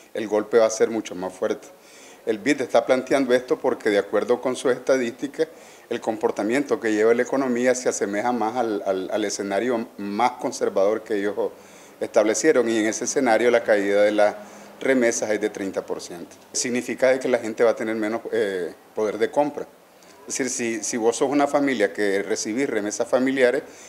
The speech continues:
eso complementa tu capacidad de comprar productos. Al no recibirlas, sencillamente vos dejás de comprar.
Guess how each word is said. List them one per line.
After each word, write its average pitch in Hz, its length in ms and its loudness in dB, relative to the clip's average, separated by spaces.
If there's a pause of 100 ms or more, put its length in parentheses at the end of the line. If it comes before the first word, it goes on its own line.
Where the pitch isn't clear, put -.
(120)
eso 120 260 0
complementa 135 600 0
tu 127 100 -8
capacidad 104 540 0
de 110 100 2
comprar 101 440 -4
productos. 104 460 -8 (500)
Al 117 160 2
no 113 100 2
recibirlas, 135 600 0
sencillamente 110 600 -2
vos 110 160 0
dejás 95 220 -2
de 98 80 -6
comprar. 95 400 -6